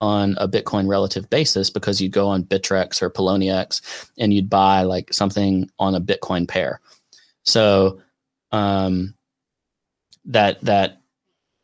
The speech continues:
altcoin basis, you were looking, what's it doing relative to B T C? Am I beating B T C or am I not beating B T C?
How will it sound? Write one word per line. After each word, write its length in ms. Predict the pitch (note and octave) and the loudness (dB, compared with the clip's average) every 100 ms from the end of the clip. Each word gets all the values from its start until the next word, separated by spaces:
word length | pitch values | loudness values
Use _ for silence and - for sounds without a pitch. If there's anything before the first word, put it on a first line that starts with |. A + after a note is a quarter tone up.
| _ - | _ 0
altcoin 420 | B2+ - B2 G#2 | 0 2 0 2
basis, 460 | A2 A2+ - F#2+ - | 2 0 0 -2 -2
you 80 | |
were 80 | G2+ | 0
looking, 300 | G#2 G2+ G2 | 0 -2 0
what's 240 | G2+ G2+ - | 0 0 -4
it 80 | |
doing 380 | - G2+ G2 F#2+ | -4 -2 -2 0
relative 440 | F#2+ G2 F#2+ G2 - | 0 -2 -4 -6 -6
to 100 | F#2+ | -6
B 140 | F2 | -6
T 160 | - F#2+ | -4 -4
C? 400 | - C3+ B2 G#2+ | 0 2 2 2
Am 80 | |
I 80 | F#2 | 2
beating 340 | F2 G2+ G2+ G2 | 0 0 0 0
B 140 | F#2+ | -2
T 160 | F#2+ F#2+ | -2 -2
C 320 | - G2 F#2 | -2 -2 -2
or 100 | F2 | -2
am 100 | F#2 | -4
I 60 | |
not 220 | F2+ F#2 - | -4 -4 -2
beating 240 | F#2+ F#2 | -2 -2
B 140 | E2 | -4
T 160 | E2+ - | -4 -4
C? 360 | - - G#1 | -2 -2 -6